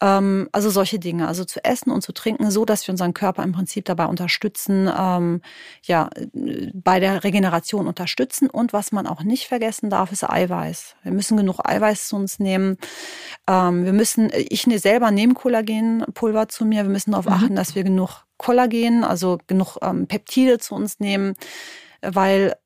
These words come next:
Speaker 1: man muss verstehen, Kollagen ist das Stützgerüst unseres Körpers. Es ist ein Eiweiß und wenn wir zu wenig Eiweiß haben, der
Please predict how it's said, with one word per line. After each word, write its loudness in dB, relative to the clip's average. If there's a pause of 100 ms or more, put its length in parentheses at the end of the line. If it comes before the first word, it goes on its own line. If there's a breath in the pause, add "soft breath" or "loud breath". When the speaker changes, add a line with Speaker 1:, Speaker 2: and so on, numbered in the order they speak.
Speaker 1:
man 0
muss -2
verstehen, 2
Kollagen 2
ist -4
das -4
Stützgerüst -2
unseres -8
Körpers. -2
Es -4
ist -4
ein 0
Eiweiß 2
und -4
wenn 0
wir -4
zu -6
wenig -2
Eiweiß 2
haben, 0
der 0